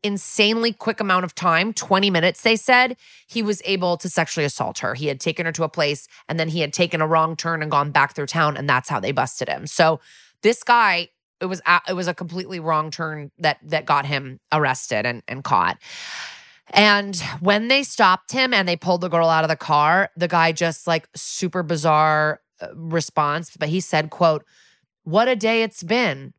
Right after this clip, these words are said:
It was a rush of blood. I've always liked young girls since I was a young kid." And I think "it was a rush of blood"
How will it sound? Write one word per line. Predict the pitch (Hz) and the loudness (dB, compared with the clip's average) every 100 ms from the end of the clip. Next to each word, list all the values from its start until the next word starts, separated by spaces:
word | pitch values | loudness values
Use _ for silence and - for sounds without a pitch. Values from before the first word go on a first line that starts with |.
| _ - | _ -4
It | 185 | 0
was | 185 | 0
a | 180 | 2
rush | 220 240 254 | 2 2 -2
of | 202 | 0
blood. | 190 151 143 135 - - _ 165 | 2 2 0 -6 -14 -20 _ 2
I've | 175 | 2
always | - 220 233 196 | 2 2 2 2
liked | 208 185 180 | -2 -2 -2
young | 175 170 | -2 0
girls | 165 160 | 0 0
since | 160 160 | -2 -2
I | 151 | 0
was | 143 139 | 0 -2
a | |
young | 139 139 139 | -2 -2 -2
kid." | 127 127 - - _ _ | -6 -6 -6 -10 _ _
And | 220 | 2
I | 233 | 2
think | - 302 | 0 -4
"it | 349 | -4
was | 339 | -2
a | 269 | 0
rush | 214 208 208 | 0 2 -2
of | |
blood" | 175 175 165 165 | 0 2 2 0